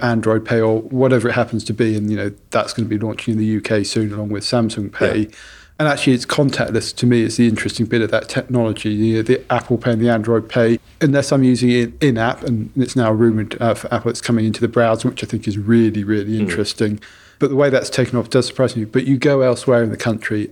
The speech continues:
Speaker 1: and you will find that contactless is kind of the exception, not the rule. So having been in Pembrokeshire, I, I said, you know, "Is that a contactless terminal?" And they, they said to me, "Oh, no, we don't get that sort of thing out here, you know. We're not fancy like London."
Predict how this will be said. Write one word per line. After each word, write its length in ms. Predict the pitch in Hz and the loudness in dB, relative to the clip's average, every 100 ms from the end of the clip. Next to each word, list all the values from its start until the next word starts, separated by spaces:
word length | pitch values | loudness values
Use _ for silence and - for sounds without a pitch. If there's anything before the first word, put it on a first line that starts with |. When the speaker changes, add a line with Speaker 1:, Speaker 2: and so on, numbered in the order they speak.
| - | -4
Speaker 1:
and 220 | 117 113 | -2 2
you 80 | 117 | 2
will 140 | 117 | 2
find 340 | 113 127 113 104 | 2 0 0 -2
that 80 | |
contactless 640 | - 131 110 117 - 113 110 | -2 -2 -2 -4 -4 -6 -2
is 200 | 113 110 - - _ | -2 -2 -12 -20 _
kind 180 | - 123 | -4 -2
of 60 | 107 | 2
the 80 | 117 | 0
exception, 520 | - - 127 - 117 | 0 0 -2 0 -2
not 120 | 110 | -2
the 80 | 113 | 0
rule. 220 | 113 113 | 2 0
So 240 | 104 107 101 | 0 -4 -4
having 300 | 101 110 104 | -2 -4 0
been 260 | 120 117 | 0 2
in 200 | 107 104 | 0 -4
Pembrokeshire, 580 | - 120 110 - 107 113 | -6 -4 -4 -4 -2 -2
I, 60 | - | 0
I 40 | |
said, 260 | 117 127 110 - - - - _ - | -2 0 -2 -6 -20 -20 -20 _ -6
you 60 | |
know, 80 | 104 - | -6 -2
"Is 140 | 117 | -2
that 140 | 123 117 | 0 0
a 40 | |
contactless 520 | - 135 117 - 110 | 0 -2 -2 -6 -6
terminal?" 340 | - 113 104 104 | -4 -4 -2 -2
And 100 | 113 | -2
they, 80 | |
they 140 | 117 120 | 0 -2
said 140 | - | -4
to 80 | 110 | -6
me, 100 | 110 | -6
"Oh, 220 | 104 123 127 | 0 2 4
no, 180 | 123 | 4
we 100 | 127 | 4
don't 220 | 123 147 165 | 4 2 2
get 160 | 165 | 0
that 180 | 156 151 | 0 0
sort 180 | - 139 | 2 0
of 40 | |
thing 200 | 127 127 | 2 0
out 160 | 127 - | 0 2
here, 160 | 143 127 | 2 4
you 180 | 120 | 2
know. 260 | 110 104 113 - | 2 0 -2 -2
We're 80 | 127 | 0
not 220 | 143 - | 0 0
fancy 380 | 156 147 - 127 | -2 -2 0 2
like 260 | 123 139 | 2 0
London." 520 | 151 135 123 110 113 | 2 2 2 0 -4